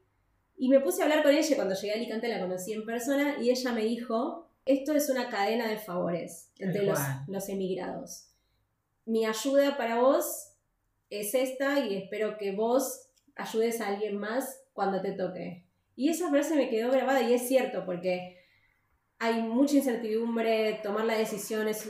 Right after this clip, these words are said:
Speaker 1: es, es una decisión gigante, eh, es una decisión de vida muy importante. Entonces, sentir que cuando vos llegás acá no estás solo, sino que hay un montón de gente que está en la misma que vos y que se hizo las mismas preguntas que vos.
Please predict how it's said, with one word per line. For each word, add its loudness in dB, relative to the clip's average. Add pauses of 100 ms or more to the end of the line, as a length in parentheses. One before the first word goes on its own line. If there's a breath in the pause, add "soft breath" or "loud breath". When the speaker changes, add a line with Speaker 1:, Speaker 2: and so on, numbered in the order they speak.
Speaker 1:
es, -6 (280)
es -12
una 0
decisión -2
gigante, -2 (100)
eh, 0
es -4
una -2
decisión -6
de -2
vida 2
muy 0
importante. -4
Entonces, -4
sentir 0
que -2 (540 loud breath)
cuando -2
vos 4
llegás 2
acá 2
no -2
estás -4
solo, 4
sino -4
que -2
hay 2
un -2
montón -2
de 0
gente 0
que -4
está -8
en -6
la -4
misma -4
que -4
vos 2
y -8
que -8
se -6
hizo -4
las -2
mismas -6
preguntas -8
que -8
vos. -2